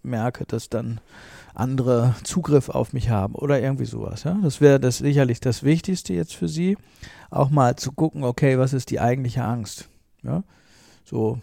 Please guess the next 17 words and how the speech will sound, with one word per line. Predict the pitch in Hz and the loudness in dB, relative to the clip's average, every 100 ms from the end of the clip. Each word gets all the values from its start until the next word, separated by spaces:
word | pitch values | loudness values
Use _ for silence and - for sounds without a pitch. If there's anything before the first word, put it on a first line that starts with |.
| - | -6
was | 135 - | -8 0
könnten | 165 165 156 | 0 0 -2
denn | 143 143 | -4 -2
andere | 139 156 143 139 131 - | -2 0 2 2 2 -2
oder | - 120 | -2 -2
potenzielle | 113 - 170 147 135 - 135 127 127 - - - - | -2 -2 0 0 -2 0 2 4 2 0 -12 -20 -4
Liebhaberinnen | 156 170 131 139 127 120 - - - 143 147 135 135 | 0 0 2 4 4 2 0 -6 0 0 2 0 -2
oder, | 120 110 110 110 - | -4 -2 -2 -2 -4
oder | 123 117 113 - | -8 -4 -4 -2
auch | 120 - - - - - | -4 -6 -16 -20 -16 2
Partnerinnen | 143 143 139 135 131 123 123 | 4 4 0 -2 -2 -2 -4
von | - 120 | -4 -6
ihr | - 123 120 120 - | -2 0 0 -2 -6
in | 160 147 | -4 -2
ihr | 135 120 | 0 0
sehen? | 117 120 98 107 _ _ _ 131 | 2 0 -2 -6 _ _ _ -8
Ja? | 135 | -8